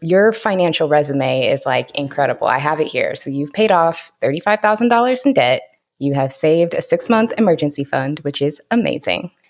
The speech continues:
Got your net worth to seventy-six K and counting as a single mom of two.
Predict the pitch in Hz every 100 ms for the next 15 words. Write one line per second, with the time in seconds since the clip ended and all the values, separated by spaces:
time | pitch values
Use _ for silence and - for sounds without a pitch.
0 | _ _ - 180 - 220 196 202 175 170
1 | 175 - - 160 147 - 147 190 - 208
2 | - 160 147 156 - 175 - 165 143 131
3 | 143 190 - 156 147 202 190 196 202 202
4 | 226 - 143 -